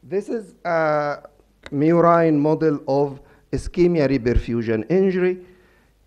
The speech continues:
Here you can find the control group when there is no injury. In black is the, uh, ischemia group, and here ischemia group treated with butyrate.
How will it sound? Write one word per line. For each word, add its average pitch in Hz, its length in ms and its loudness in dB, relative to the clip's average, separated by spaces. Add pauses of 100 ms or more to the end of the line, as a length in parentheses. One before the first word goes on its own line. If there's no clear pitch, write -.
(360)
Here 190 260 4
you 160 160 0
can 147 320 -2
find 131 500 -4
the 113 120 -8
control 123 500 -2
group 165 420 -4 (1900)
when 110 320 -6
there 104 160 -6
is 98 120 -10
no 135 380 -2
injury. 156 440 -2 (540)
In 127 200 -4
black 160 440 0
is 127 380 -6
the, 127 400 -4
uh, 120 300 0
ischemia 151 680 -2
group, 180 400 0 (380)
and 165 200 -2
here 226 220 -2
ischemia 190 680 -2
group 175 380 0
treated 160 380 -2
with 135 260 -4
butyrate. 147 680 0